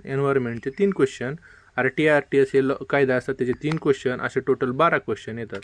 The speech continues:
बाकीचा सगळा सिलेबस सेम आहे. मराठी इंग्लिश पन्नास पन्नास तर मार्कचं आपल्याला हे माहीत असतं, त्यामुळं अभ्यास करताना असं कधीच गाफील राहू नका की फक्त मराठी इंग्लिश करत राहिलात.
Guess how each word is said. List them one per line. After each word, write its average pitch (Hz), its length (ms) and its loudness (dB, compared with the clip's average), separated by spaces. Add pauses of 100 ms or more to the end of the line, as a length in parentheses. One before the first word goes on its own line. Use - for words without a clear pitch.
(460)
बाकीचा 139 720 0
सगळा 127 520 -2
सिलेबस 113 560 -4
सेम 120 440 -2
आहे. 110 340 -4 (500)
मराठी 135 340 0
इंग्लिश 135 260 -2
पन्नास 135 320 -4
पन्नास 123 360 -6
तर 123 40 -4
मार्कचं 120 380 -6
आपल्याला 117 260 -4
हे 123 80 -6
माहीत 127 240 -6
असतं, - 300 -12
त्यामुळं 131 460 -4
अभ्यास 127 400 -4
करताना 107 640 -6 (420)
असं 120 260 0
कधीच 147 380 0
गाफील 139 300 2
राहू 127 180 0
नका 123 200 -4
की 120 140 -12
फक्त - 340 -4
मराठी 131 340 0
इंग्लिश 120 260 -6
करत 117 260 -4
राहिलात. 107 380 -4